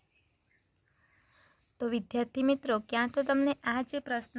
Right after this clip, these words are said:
છેતાલીસમો છે, એ ક્યાં તો તમને આવી રીતના આપેલું હોય કે સાબિત કરો કે સ-, બે સમરૂપ ત્રિકોણોના ક્ષેત્રફળનો ગુણોત્તર તેમની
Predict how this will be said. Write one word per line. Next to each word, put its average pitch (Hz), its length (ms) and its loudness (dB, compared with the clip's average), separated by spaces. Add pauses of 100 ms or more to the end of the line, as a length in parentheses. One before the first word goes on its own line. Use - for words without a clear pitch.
છેતાલીસમો 220 800 -8
છે, 233 280 -6 (520)
એ 247 100 2
ક્યાં 233 280 -4
તો 247 60 -2
તમને 233 320 -2
આવી 214 320 -6
રીતના 247 340 -2
આપેલું 240 360 -4
હોય 240 160 0
કે 220 160 -6
સાબિત 214 480 -2
કરો 233 260 0
કે 240 240 0
સ-, - 160 -12 (100)
બે 220 180 2
સમરૂપ 240 520 0
ત્રિકોણોના 226 580 -2
ક્ષેત્રફળનો 254 960 0
ગુણોત્તર 208 640 2 (420)
તેમની 240 400 6